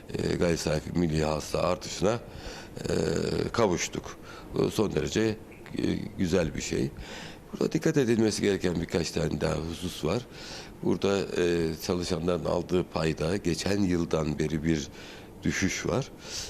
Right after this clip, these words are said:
Ee, bu düşüşü de kompanse edebilmek lazım.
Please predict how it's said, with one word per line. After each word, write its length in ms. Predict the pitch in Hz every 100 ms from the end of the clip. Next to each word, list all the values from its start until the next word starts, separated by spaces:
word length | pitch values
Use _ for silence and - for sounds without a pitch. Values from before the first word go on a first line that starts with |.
| - -
Ee, 60 | - 50 50 - 82 82 82 -
bu 160 | -
düşüşü 500 | 110 95 95 92 101
de 120 | 95 98
kompanse 600 | - 82 - 87 80 82
edebilmek 680 | 78 73 73 69 73 -
lazım. 420 | 69 69 - 123